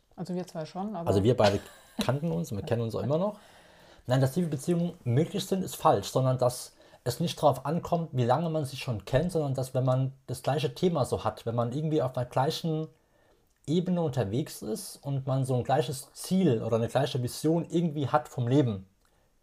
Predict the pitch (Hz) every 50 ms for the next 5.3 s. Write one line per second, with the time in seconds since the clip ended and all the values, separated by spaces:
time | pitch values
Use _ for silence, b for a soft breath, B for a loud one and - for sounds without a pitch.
0 | _ _ _ _ _ _ _ _ _ _ _ - - 120 113 120 123 123 - -
1 | - - - _ _ _ _ _ - - - 120 - 139 143 139 - - - -
2 | 156 110 - - - _ _ _ _ _ _ _ _ _ _ _ _ _ _ -
3 | - 123 - - 120 - - - - 110 - - 156 - - 151 139 - 135 131
4 | - 160 151 135 98 101 - - 110 110 113 - - - 214 196 175 190 - 113
5 | 101 113 - - -